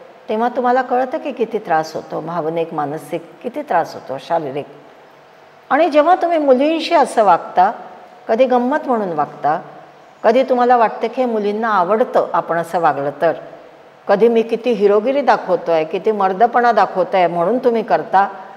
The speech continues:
पण ह्या सर्व गोष्टी करून तुम्ही स्वतःचंच नुकसान करताय, तुम्ही स्वतःलाच खाली घसरवताय आणि त्या मुलीने जर तक्रार केली तर तुम्ही गेले अंदर.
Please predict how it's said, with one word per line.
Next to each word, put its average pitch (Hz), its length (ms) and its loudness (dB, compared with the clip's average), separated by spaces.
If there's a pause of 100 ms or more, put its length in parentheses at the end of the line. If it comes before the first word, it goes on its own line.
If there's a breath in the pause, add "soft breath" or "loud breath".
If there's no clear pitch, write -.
(640)
पण 202 120 -4
ह्या 208 160 -2
सर्व 202 520 -4
गोष्टी 220 340 -2
करून 175 340 -4
तुम्ही 180 280 -8
स्वतःचंच 180 720 -4
नुकसान 143 380 -8
करताय, - 460 -14 (1200)
तुम्ही 226 180 0
स्वतःलाच 226 680 2
खाली 196 460 -2 (120)
घसरवताय 185 880 0 (380)
आणि 208 180 -2
त्या 240 260 2
मुलीने 196 440 -2
जर 180 140 -2
तक्रार 170 420 -2
केली 160 360 -4
तर 185 200 -4
तुम्ही 170 600 -4 (800)
गेले 160 220 -2
अंदर. 123 320 -12